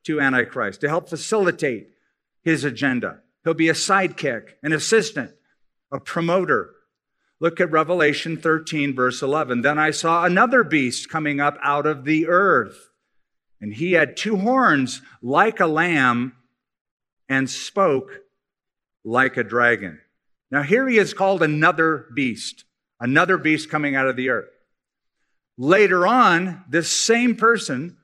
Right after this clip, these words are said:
will be referred to in Revelation sixteen and Revelation nineteen and Revelation twenty as the false prophet,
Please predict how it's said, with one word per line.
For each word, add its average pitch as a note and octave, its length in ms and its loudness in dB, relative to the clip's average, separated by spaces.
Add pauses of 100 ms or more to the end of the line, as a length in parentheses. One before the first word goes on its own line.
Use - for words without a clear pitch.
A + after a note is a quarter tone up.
(180)
will D#3+ 200 2
be E3+ 120 0
referred F#3+ 480 2
to E3 200 -4
in C3+ 100 -2
Revelation F3 640 0
sixteen D3 800 -4
and D#3+ 400 -2 (160)
Revelation E3+ 560 -2
nineteen C#3 680 -4
and D#3 460 -2
Revelation D#3 640 -2
twenty C3 480 -8
as B2+ 480 0 (320)
the B2 220 -4
false D3+ 580 -4
prophet, - 500 -8